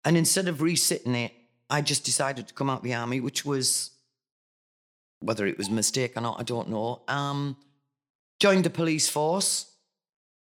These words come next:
and was in the police force for a number of years until I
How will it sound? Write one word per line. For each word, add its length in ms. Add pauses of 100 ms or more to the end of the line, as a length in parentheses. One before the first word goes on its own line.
(680)
and 540 (100)
was 200
in 80
the 80
police 320
force 340
for 360
a 40
number 300
of 120
years 300
until 280
I 320